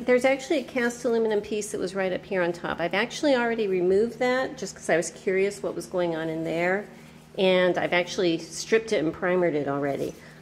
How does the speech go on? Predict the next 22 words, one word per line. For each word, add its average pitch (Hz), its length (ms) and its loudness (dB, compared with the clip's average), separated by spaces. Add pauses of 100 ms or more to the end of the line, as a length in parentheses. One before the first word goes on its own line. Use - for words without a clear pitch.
I'm 233 200 6
gonna 311 200 6
do 277 140 0
the 247 140 4
same 233 340 4
with 185 220 4
this 226 520 2
just 196 240 -2
because, 190 360 -2
you 190 80 4
know, 170 120 2
this 240 220 -2
is 226 60 -6
so 180 220 -2
nasty. 170 500 -2
It's 160 160 -8
gonna 170 180 -2
have 151 140 -4
to - 100 -18
get - 180 -6
totally 202 380 0
clean, 214 600 4